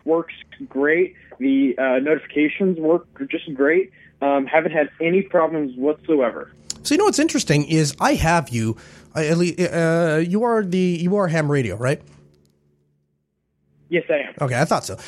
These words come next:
Speaker 2: So, uh, Elijah and I have, have, uh, have more than just a passing relationship. We know each other, and, um, I believe I have you in my contacts, and yet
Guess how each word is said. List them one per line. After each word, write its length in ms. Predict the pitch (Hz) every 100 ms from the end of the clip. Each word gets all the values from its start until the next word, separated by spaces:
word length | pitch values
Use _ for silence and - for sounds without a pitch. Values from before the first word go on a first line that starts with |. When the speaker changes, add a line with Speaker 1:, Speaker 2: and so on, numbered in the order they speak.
| -
Speaker 2:
So, 260 | - 202 190
uh, 280 | 208 208 208
Elijah 460 | 180 - 220 220 180
and 100 | 165
I 120 | 156
have, 200 | 147 139
have, 320 | 151 143 135
uh, 360 | 156 147 - 160
have 160 | 147 156
more 180 | 175
than 140 | 165 139
just 160 | 139
a 40 | 143
passing 300 | 156 165 165
relationship. 500 | 139 123 - - 202
We 100 | 190
know 140 | 147
each 140 | 123 127
other, 240 | 131 156
and, 320 | 170 156 156
um, 220 | 151 147 -
I 80 | 247
believe 280 | 277 311 370
I 100 | 302
have 340 | 190 311 330
you 100 | 165
in 60 | 151
my 140 | 143
contacts, 520 | 143 214 247 190 135 -
and 120 | 156
yet 180 | 165